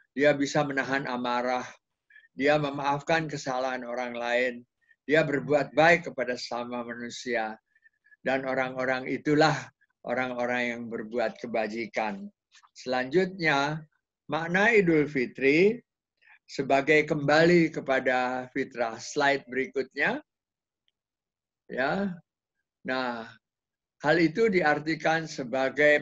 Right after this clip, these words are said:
pengungkapan rasa syukur kepada Allah atas kemenangan bersama menjalankan ibadah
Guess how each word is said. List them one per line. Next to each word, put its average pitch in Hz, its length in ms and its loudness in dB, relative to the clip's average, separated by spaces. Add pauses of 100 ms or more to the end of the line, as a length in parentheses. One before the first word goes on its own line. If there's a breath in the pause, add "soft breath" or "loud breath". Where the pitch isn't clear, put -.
pengungkapan 131 960 -2
rasa 135 400 -4
syukur 156 720 2
kepada 123 240 -2
Allah 131 480 0 (400 soft breath)
atas 147 320 -2
kemenangan 156 720 0
bersama 139 480 -4
menjalankan 123 800 -4
ibadah 113 400 -4